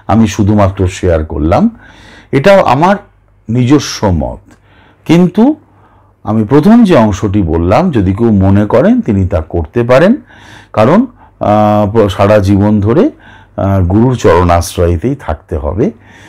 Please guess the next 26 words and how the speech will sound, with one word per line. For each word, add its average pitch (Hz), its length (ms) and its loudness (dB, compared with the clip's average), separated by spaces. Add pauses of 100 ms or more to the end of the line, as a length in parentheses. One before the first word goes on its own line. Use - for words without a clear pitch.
(180)
এবং 104 280 2
যিনি 110 380 2
কন্টিনিউয়াস 127 800 0
অনুশীলনে 110 680 0
থাকেন 95 480 -6 (560)
তাকে 98 280 2
গুরু 98 300 2
নির্দেশিত 101 640 0 (120)
পথেই 104 380 -2
চলতে 78 420 -6
হবে। 98 260 -2 (520)
তাই 113 120 2
তিনি 139 260 0
যদি 160 180 2
মনে 127 300 2
করেন 87 440 0 (420)
তার 107 200 0
গুরু 113 340 0
দেহে 104 360 2
না 87 220 2
থাকা 92 320 -2
অবস্থায় 82 800 0 (380)
তার 104 200 -2
কোনো 107 260 -2
অসুবিধে 110 640 0
হচ্ছে, 95 560 -4